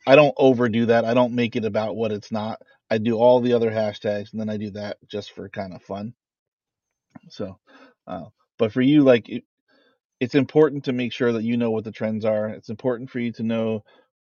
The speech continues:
what the hashtags are. So find like videos, see what they're hashtagging, that kind of thing. You, w-, in TikTok specifically, when you start the hashtag, you'll start typing it, and then it'll tell you,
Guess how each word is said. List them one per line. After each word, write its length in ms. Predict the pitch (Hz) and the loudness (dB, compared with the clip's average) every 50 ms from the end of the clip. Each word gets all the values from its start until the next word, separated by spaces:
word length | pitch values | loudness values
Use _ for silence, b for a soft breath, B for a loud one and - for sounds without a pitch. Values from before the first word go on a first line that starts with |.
| _ _ _ _ | _ _ _ _
what 140 | 113 110 - | -4 0 2
the 100 | 123 113 | 0 0
hashtags 560 | 110 113 110 110 - - 113 110 107 101 113 | 2 0 -4 -4 -4 -4 -4 -2 -2 -4 -2
are. 200 | 107 107 107 104 | -2 -2 -2 -4
So 360 | - - 117 110 110 101 - _ _ _ _ | -4 -4 -4 -4 -4 -8 -12 _ _ _ _
find 320 | - 123 120 135 139 131 | -2 0 0 0 2 2
like 220 | 120 127 127 113 120 | 2 2 2 0 -2
videos, 460 | 110 113 117 117 117 113 113 113 - | -6 -6 -4 -4 -4 -4 -6 -8 -10
see 180 | - - 120 | -8 -6 -4
what 160 | 123 127 117 - | -2 -2 -2 -2
they're 160 | 117 113 120 | -4 -2 -2
hashtagging, 800 | 113 110 107 107 - - - 107 110 107 101 104 107 104 104 113 b b b b b _ - | -2 -2 -2 -2 -4 -6 -6 -6 -4 -4 -6 -8 -8 -8 -10 -12 b b b b b _ -6
that 160 | 104 107 - | -6 -4 -2
kind 160 | 120 110 107 | -2 -2 -2
of 100 | 104 104 | -4 -4
thing. 340 | - 113 110 107 104 104 - b b b b b b _ | -4 -4 -4 -2 -4 -6 -10 b b b b b b _
You, 160 | - 113 117 - | -4 -4 -4 -4
w-, 220 | - 127 127 - - | -6 -10 -10 -8 -4
in 180 | - 123 113 104 | -4 -4 -4 2
TikTok 420 | - 156 143 - - 139 127 - | 2 0 2 4 4 2 2 2
specifically, 600 | - - 110 - 127 123 120 113 107 117 117 110 110 | -2 -12 -6 -4 -4 -4 -2 -4 -4 -2 -2 -2 -2
when 120 | 113 113 | -2 -2
you 80 | 117 113 | -4 0
start 240 | - 139 127 127 | 2 2 2 2
the 80 | - 120 | 2 0
hashtag, 500 | 117 113 113 113 - - 117 110 110 107 | 0 0 0 -2 -2 -2 0 0 0 -2
you'll 140 | 107 107 107 | -4 -8 -6
start 220 | - 120 113 - | -6 -6 -4 -2
typing 320 | - 113 117 113 117 113 113 | -2 -2 -2 0 -2 -2 -2
it, 140 | 113 107 | -2 -4
and 100 | 101 110 | -4 -4
then 140 | 113 113 113 | -4 -2 -2
it'll 160 | 113 110 107 | -4 -6 -6
tell 180 | 107 - 117 120 | -4 -2 -2 -2
you, 200 | 120 117 - - | -2 -4 -8 -12